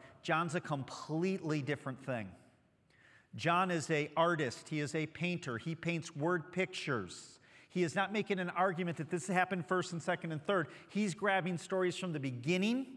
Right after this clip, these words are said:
of Jesus' ministry, from the end of his ministry, and he's weaving them together to paint a painting. And the cool thing about John's gospel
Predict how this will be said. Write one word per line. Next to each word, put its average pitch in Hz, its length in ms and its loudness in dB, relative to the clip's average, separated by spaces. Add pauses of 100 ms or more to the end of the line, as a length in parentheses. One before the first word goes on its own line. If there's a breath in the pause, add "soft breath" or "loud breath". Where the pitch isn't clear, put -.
(400 loud breath)
of 185 120 0
Jesus' 180 460 -2
ministry, 202 400 -2
from 160 160 -2
the 147 140 2
end 202 160 2
of 220 60 -2
his 202 160 -2
ministry, 180 460 0
and 151 100 0
he's 139 140 -2
weaving 214 380 0
them 202 180 0
together 143 640 2 (220 loud breath)
to 190 100 -4
paint 196 460 -2
a 165 100 0
painting. 113 840 -2 (520 loud breath)
And 165 140 2
the 160 40 0
cool 254 280 0
thing 247 200 0
about 185 300 2
John's 214 500 2
gospel 139 720 2